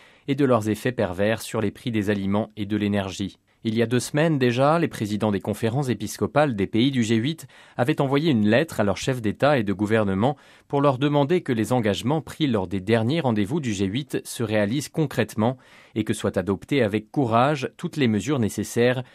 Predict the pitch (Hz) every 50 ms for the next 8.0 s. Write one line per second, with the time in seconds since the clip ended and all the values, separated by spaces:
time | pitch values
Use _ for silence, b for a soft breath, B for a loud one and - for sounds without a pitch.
0 | b b _ - 110 98 92 107 113 113 - - 104 104 104 - - 107 110 110
1 | 131 143 117 104 95 107 - - - - - 139 135 120 - 110 95 90 95 92
2 | 82 - 117 120 127 123 b b b b b b 98 95 92 95 90 - - -
3 | 123 123 127 b b b b b - 117 120 123 123 113 107 104 98 98 117 127
4 | 127 b b b b - 127 135 139 147 143 143 143 139 127 123 - 131 117 110
5 | 98 - - 107 107 107 - 127 117 110 107 - - 139 127 - 139 120 - -
6 | 135 123 - 123 110 101 92 87 95 98 104 107 107 98 104 107 104 - - 107
7 | 95 - - - 107 95 95 92 92 92 92 95 95 90 - - 87 80 - -